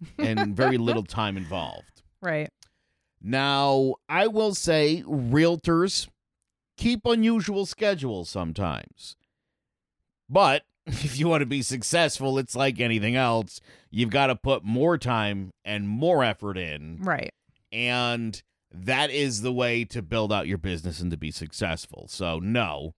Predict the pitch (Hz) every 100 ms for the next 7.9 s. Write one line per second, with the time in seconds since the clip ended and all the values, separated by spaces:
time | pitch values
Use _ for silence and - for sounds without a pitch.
0 | _ _ 185 147 151 165 - 104 107 107
1 | 113 104 87 101 - 110 98 - 104 95
2 | 98 95 78 90 98 90 85 82 85 85
3 | 87 80 73 87 82 82 71 67 76 76
4 | 71 71 - - _ _ _ _ 262 277
5 | 302 302 302 320 - 226 247 247 247 240
6 | 233 214 190 175 185 - 165 - 160 190
7 | - 165 - 185 - 180 175 175